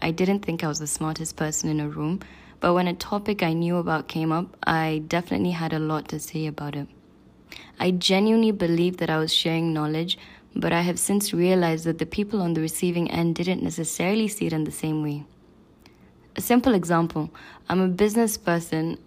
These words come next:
so I used to harass my siblings that had any business interest. "Start, start, start.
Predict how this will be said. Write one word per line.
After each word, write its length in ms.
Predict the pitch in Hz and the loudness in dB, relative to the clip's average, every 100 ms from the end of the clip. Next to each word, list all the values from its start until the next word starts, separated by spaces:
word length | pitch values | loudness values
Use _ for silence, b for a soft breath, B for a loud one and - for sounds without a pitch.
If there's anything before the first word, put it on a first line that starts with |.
| - | -12
so 300 | - - 180 | -6 0 2
I 140 | 170 175 | 2 2
used 300 | 190 208 202 | 0 -2 -2
to 100 | 170 | -2
harass 420 | 175 165 175 - | 0 0 0 -2
my 140 | 165 | -4
siblings 480 | 160 170 165 170 170 | -2 -4 0 -2 -2
that 100 | 160 | -2
had 260 | 156 170 - | -2 -2 -2
any 280 | - 175 180 | -2 0 0
business 440 | 160 156 156 - | -2 -2 -4 -4
interest. 440 | 160 156 156 - - B B B | -6 -4 -6 -8 -14 B B B
"Start, 360 | - 202 196 | 2 4 4
start, 280 | - 180 165 | 4 2 2
start. 320 | - 170 151 | 0 -2 -2